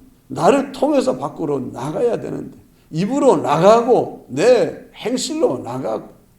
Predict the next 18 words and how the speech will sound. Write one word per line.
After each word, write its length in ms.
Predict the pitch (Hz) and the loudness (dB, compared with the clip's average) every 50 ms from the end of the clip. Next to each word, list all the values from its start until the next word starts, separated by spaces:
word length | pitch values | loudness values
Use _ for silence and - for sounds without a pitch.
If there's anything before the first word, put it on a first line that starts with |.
| _ _ _ _ _ _ _ _ _ _ _ _ _ _ _ _ _ _ _ _ | _ _ _ _ _ _ _ _ _ _ _ _ _ _ _ _ _ _ _ _
내, 580 | 131 127 143 147 139 226 170 131 - - - - - | -6 0 4 4 4 4 2 -2 -6 -10 -16 -16 -8
내게서 420 | 135 185 - - - 190 196 147 | -6 -4 -2 0 0 -2 -2 -4
밖으로 540 | 135 143 - - 320 - 147 131 120 - - - | -6 -8 -10 -10 -8 -6 -6 -6 -6 -10 -14 -18
나가야 460 | - 127 147 240 233 226 - - - | -18 -18 -14 -12 -10 -10 -10 -10 -12
되는데 360 | - - - - - - 123 - - _ _ _ _ _ _ | -14 -14 -14 -14 -14 -16 -18 -20 -20 _ _ _ _ _ _
빛이 600 | - - 254 254 - - - - - 392 - 151 | -8 -8 -8 -8 -6 -2 0 2 4 4 2 2
나가야 440 | 131 135 175 185 214 - - 110 - | 0 -2 -4 -2 0 0 0 0 -2
되고 200 | - - - - - - - _ _ _ _ _ _ _ _ _ _ _ _ _ _ | -4 -8 -12 -14 -18 -20 -20 _ _ _ _ _ _ _ _ _ _ _ _ _ _
주님의 480 | _ - - 262 330 330 302 302 269 196 | _ -8 -4 -2 0 2 4 6 6 4
이름이 460 | - 143 151 156 147 139 127 117 - | 4 2 0 -2 -2 -4 -4 -6 -8
나가야 380 | - - 139 151 196 - 226 220 | -12 -16 -18 -14 -10 -8 -8 -8
되는데 440 | - - - - - - - - _ _ | -8 -10 -14 -16 -18 -18 -20 -20 _ _
뭘로 420 | 127 127 135 156 - 262 262 240 | -8 -2 0 0 0 0 -2 -4
나가냐? 460 | - 127 127 127 120 104 107 - - - _ _ _ _ _ _ _ _ _ | -6 -10 -12 -14 -16 -20 -20 -20 -20 -20 _ _ _ _ _ _ _ _ _
믿음으로 560 | 117 117 123 127 - - - 294 285 - - | -12 -10 -10 -8 -8 -8 -8 -8 -6 -6 -6
나가야 260 | - - 135 131 127 - | -6 -8 -8 -10 -10 -12
됩니다. 360 | - - - - - - _ _ _ _ | -12 -14 -18 -20 -20 -20 _ _ _ _
믿음으로. 380 | - - 127 - - 101 104 - | -14 -12 -12 -12 -12 -16 -18 -20